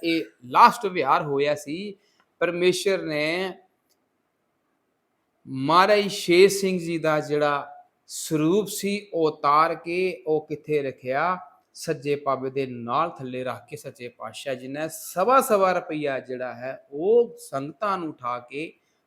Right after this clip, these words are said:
ਉੱਥੇ ਭੇਟ ਕਰਕੇ ਤੇ ਨਮਸਕਾਰ ਕੀਤੀ। ਕੀ ਪੈਸੇ ਚੜਾ ਕੇ ਨਮਸਕਾਰਾਂ ਕਰਾਈਆਂ। ਕਿਹਨੇ? ਕਿਹਨੇ ਕਿਹਾ? "ਨਾ ਉਹ ਪੂਰਨ ਰਿਹਾ, ਨਾ ਪੂਰਨ ਵਾਲੀ ਬਾਤ,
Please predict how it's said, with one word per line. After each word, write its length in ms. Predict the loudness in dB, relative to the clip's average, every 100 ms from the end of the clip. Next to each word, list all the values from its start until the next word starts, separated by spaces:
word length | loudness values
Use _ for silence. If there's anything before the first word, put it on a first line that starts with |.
| _
ਉੱਥੇ 280 | -10 -6 -6
ਭੇਟ 360 | -2 0 0
ਕਰਕੇ 420 | -2 -6 -8 -10 -12
ਤੇ 140 | -10
ਨਮਸਕਾਰ 540 | -10 -10 -12 -12 -14 -14
ਕੀਤੀ। 300 | -20 _ _ _ _ _ _ _ _ _ _ _ _ _ _ _ _
ਕੀ 160 | -8 -8
ਪੈਸੇ 520 | -2 2 4 8 8
ਚੜਾ 300 | 8 6 4
ਕੇ 160 | 2
ਨਮਸਕਾਰਾਂ 540 | -2 -2 0 2 4 2
ਕਰਾਈਆਂ। 420 | -2 -4 -4 -10
ਕਿਹਨੇ? 540 | -8 -6 -2 -2 -4 -12 _ _ _ _
ਕਿਹਨੇ 260 | 2 2
ਕਿਹਾ? 500 | 4 6 6 2 -6 -20 _
"ਨਾ 180 | 4 6
ਉਹ 280 | 8 6 4
ਪੂਰਨ 380 | 4 8 10 8
ਰਿਹਾ, 260 | 8 8
ਨਾ 180 | 8 6
ਪੂਰਨ 460 | 4 2 4 4 4
ਵਾਲੀ 300 | 4 6 4
ਬਾਤ, 360 | 6 8 8